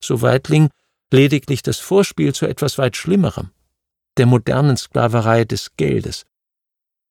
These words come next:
Früher habe man den Sklaven mit der Peitsche zum Arbeiten gezwungen. Der Sklave sei ein erbeutetes, getauschtes oder ererbtes Gut geworden. Dabei hatte er immerhin noch einen eigenen Wert.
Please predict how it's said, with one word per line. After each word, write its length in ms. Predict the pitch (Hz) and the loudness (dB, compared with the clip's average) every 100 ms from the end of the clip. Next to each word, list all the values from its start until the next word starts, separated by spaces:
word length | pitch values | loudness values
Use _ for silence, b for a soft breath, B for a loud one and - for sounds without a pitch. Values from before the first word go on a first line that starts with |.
| _ _ _ - | _ _ _ -2
Früher 300 | 175 202 196 | 4 4 4
habe 160 | 190 | 4
man 180 | 180 156 | 4 4
den 140 | 139 123 | 2 0
Sklaven 420 | - 120 123 131 | 0 2 4 2
mit 140 | 117 | 2
der 80 | 104 | 0
Peitsche 500 | - 110 104 - 101 | 0 0 0 -2 -6
zum 240 | - 98 - | -4 -6 -4
Arbeiten 480 | 101 95 87 87 | -4 -2 -2 -2
gezwungen. 520 | 92 - - - - - _ _ _ _ _ | -6 -8 -12 -14 -16 -20 _ _ _ _ _
Der 80 | 101 | -6
Sklave 440 | - 131 143 139 | 2 4 4 2
sei 320 | 120 131 131 127 b b b _ | 0 2 2 0 b b b _
ein 180 | 131 139 | 2 2
erbeutetes, 1120 | 123 110 156 180 196 165 - 78 - - - | 0 2 2 4 0 -4 -4 -4 -6 -16 -8
getauschtes 800 | - - 139 139 143 - 131 - | -6 -2 2 2 0 -4 -6 -4
oder 340 | 139 127 117 - | -2 2 2 0
ererbtes 720 | 117 - 127 - - 120 - | -4 -2 -2 -2 -6 -8 -4
Gut 500 | 147 135 - - - | 0 2 0 -10 -6
geworden. 440 | - 92 85 87 - _ _ _ _ _ _ _ _ - | -4 -4 -4 -8 -12 _ _ _ _ _ _ _ _ -4
Dabei 360 | 127 117 117 | 2 4 4
hatte 240 | 113 120 - | 4 0 0
er 260 | 104 113 | 0 0
immerhin 320 | 131 117 120 160 | 0 2 2 2
noch 160 | 139 | 0
einen 280 | - 139 131 | 2 2 0
eigenen 500 | - 120 123 120 120 | 0 0 2 2 2
Wert. 380 | 135 - - | 2 0 -4